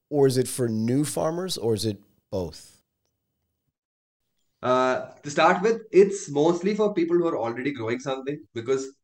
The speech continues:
Speaker 2: we don't want them to exclusively depend on the mushrooms for it. It's more of a supplementary income. That's, that's how we're looking at it. Maybe in the future, when we have the, uh, demand, I can reach out to cu-, to farmers and say, "You just do this for us."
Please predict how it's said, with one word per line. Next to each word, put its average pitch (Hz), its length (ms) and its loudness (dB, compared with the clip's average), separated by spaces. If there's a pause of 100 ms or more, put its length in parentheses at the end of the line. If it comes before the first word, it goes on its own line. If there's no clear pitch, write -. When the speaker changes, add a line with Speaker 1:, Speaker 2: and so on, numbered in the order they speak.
(200)
Speaker 2:
we 151 120 2
don't 180 220 8
want 160 220 2
them 160 160 -2
to 160 60 -2
exclusively 147 720 -4
depend 135 340 -2
on 131 100 -2
the 135 60 -2
mushrooms 120 400 -4
for 120 160 -4
it. 123 100 -2
It's 165 200 -2
more 156 200 4
of 165 80 2
a 175 60 0
supplementary 143 640 -2
income. 131 260 -6
That's, 117 180 -10
that's 123 160 -4
how 143 100 2
we're 139 140 -2
looking 131 240 -6
at 127 100 -2
it. 135 140 -4
Maybe 131 200 -2
in 151 60 -2
the 147 80 -4
future, 131 360 -6 (260)
when 127 140 -2
we 135 100 0
have 120 520 0
the, 135 300 2 (420)
uh, 117 140 -2
demand, 143 600 2
I 139 100 0
can 147 140 -2
reach 143 160 0
out 143 100 0
to 147 60 -4
cu-, 135 160 -4 (180)
to 139 80 -4
farmers 131 360 0
and 127 120 -8
say, 135 100 2
"You 131 160 -4
just 127 240 -2
do 120 140 -4
this 113 200 -6
for 98 140 -10
us." 92 260 -14